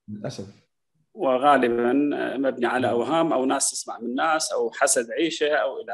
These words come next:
Speaker 2: آخره. لكن بعض الأحيان تعذر أنت في الرد بسبب كثرة الركام، يعني أنت إذا بس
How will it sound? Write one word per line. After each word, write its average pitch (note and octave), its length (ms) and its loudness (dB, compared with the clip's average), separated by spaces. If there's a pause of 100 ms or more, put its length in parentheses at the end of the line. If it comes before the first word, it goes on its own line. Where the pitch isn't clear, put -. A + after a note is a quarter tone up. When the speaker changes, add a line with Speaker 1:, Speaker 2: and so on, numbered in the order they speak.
(120)
Speaker 2:
آخره. - 240 -20 (960)
لكن A#3 540 6 (540)
بعض B3 380 2
الأحيان E3+ 640 2
تعذر F3 520 -2
أنت F3 200 -4
في D3+ 160 -4
الرد E3 360 0 (160)
بسبب F#3+ 460 -4 (960)
كثرة G3 540 -2
الركام، A#2+ 600 -2
يعني A2 320 -4
أنت D3+ 200 4
إذا B2+ 360 4
بس D3 420 0